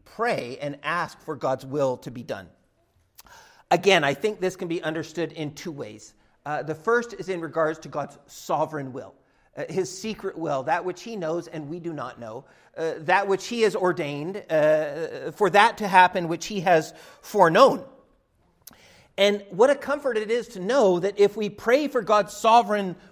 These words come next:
will to be done, that is a prayer that will always, without fail, be answered. You won't always like how it's answered, but you can rejoice in the fact that it will always be answered. If you want to pray a prayer that you know will be answered, pray,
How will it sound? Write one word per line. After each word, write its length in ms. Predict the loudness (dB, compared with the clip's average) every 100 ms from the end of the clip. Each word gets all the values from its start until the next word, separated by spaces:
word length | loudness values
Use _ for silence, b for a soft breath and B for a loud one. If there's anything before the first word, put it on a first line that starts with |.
| b
will 240 | 6 6
to 120 | 6 -6
be 160 | -4
done, 380 | 0 2 2 0 -4
that 200 | 0 2
is 140 | 2 0
a 100 | -2
prayer 420 | 2 6 6 6
that 260 | 4 2 2
will 300 | -2 -2 4
always, 760 | 12 12 12 6 2 -2 -8 -16 _ _ _ _ _
without 680 | -2 0 6 8 6 2 -4
fail, 540 | 0 2 0 0 -4
be 300 | -8 -2 0
answered. 500 | 2 0 0 -2 -2 -14 _ _ _ _ _ _ _ _ _ _
You 220 | 2 6 10
won't 260 | 12 10
always 340 | 8 6 4 2
like 280 | 4 4
how 200 | 4 2
it's 140 | 2 0
answered, 500 | -2 -2 -4 -6 -8 -16 _ _ _ _ _ -2
but 180 | -2 -2
you 140 | -6
can 160 | -4 -4
rejoice 560 | -4 2 4 4 2
in 60 | -4
the 80 | 0
fact 300 | 4 4 2
that 100 | -4
it 100 | -2
will 180 | -4 6
always 460 | 10 10 8 2 -2
be 180 | -4
answered. 320 | -2 -2 -6 -10
If 80 |
you 100 | -6
want 220 | 2 2 2
to 60 |
pray 240 | -2 0 0
a 60 |
prayer 280 | -2 -2 -2
that 100 | -4
you 120 | -8
know 300 | -2 6 8
will 160 | 8 6
be 180 | 4 -2
answered, 400 | -2 -2 -6 0
pray, 480 | 4 8 8 6